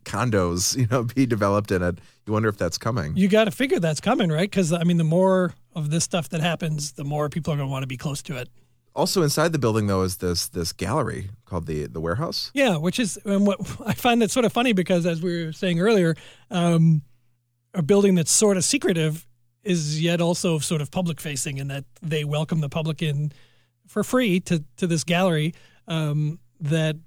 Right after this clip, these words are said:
Speaker 2: generally shows works from the owner's collection.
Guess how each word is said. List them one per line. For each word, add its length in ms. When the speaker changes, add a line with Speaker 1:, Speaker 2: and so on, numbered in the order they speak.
Speaker 2:
generally 500
shows 360
works 380
from 460
the 160
owner's 460
collection. 560